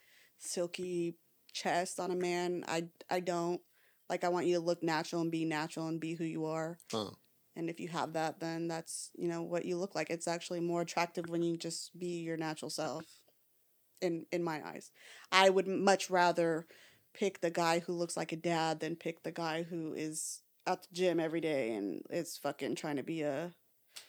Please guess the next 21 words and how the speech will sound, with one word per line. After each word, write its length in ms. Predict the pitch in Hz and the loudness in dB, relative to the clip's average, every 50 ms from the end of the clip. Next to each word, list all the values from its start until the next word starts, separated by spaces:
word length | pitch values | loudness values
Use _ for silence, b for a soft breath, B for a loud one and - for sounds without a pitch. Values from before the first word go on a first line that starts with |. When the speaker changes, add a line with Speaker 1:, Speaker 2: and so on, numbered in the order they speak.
| b b b b b b _ _ | b b b b b b _ _
Speaker 1:
whatever 300 | - - - 160 160 - | -10 -8 -6 -6 -6 -6
they 280 | - - - 55 53 50 - | -6 -6 -6 -6 -6 -6 -8
are 100 | - - | -10 -10
trying 280 | - - - 202 104 | -10 -10 -10 -10 -10
to 60 | - - | -8 -8
be. 340 | - - - - 190 185 190 _ _ _ _ _ _ - - | -8 -8 -8 -8 -10 -12 -14 _ _ _ _ _ _ -18 -18
Fucking 320 | - - - - 98 - - - - | -16 -14 -12 -12 -10 -10 -10 -8 -8
Speaker 2:
Healthy? 400 | - 104 - - - 139 139 131 - _ | -8 -8 -6 -4 -2 -2 -2 -2 -6 _
Speaker 1:
No, 300 | - 185 190 190 190 185 | 0 2 4 6 6 6
not 160 | 175 180 180 - | 10 12 12 12
health-, 440 | - - 392 381 294 269 - - | 12 12 12 12 12 12 12 12
Speaker 2:
<laughs> 40 | - | 10
Speaker 1:
no, 320 | 214 233 226 202 165 165 - | 12 12 12 12 10 8 8
they're 180 | - 226 214 | 8 8 10
not 220 | 214 226 233 226 220 | 10 10 10 10 8
trying 180 | - 220 202 | 6 6 6
to 60 | 190 | 6
be 100 | 175 185 | 4 4
healthy. 380 | 185 196 180 175 175 - 170 170 175 | 4 4 4 4 4 2 2 2 4
They're 180 | 170 175 180 180 | 4 4 2 2
trying 420 | - - 208 190 185 190 190 196 | 2 2 2 4 4 4 2 2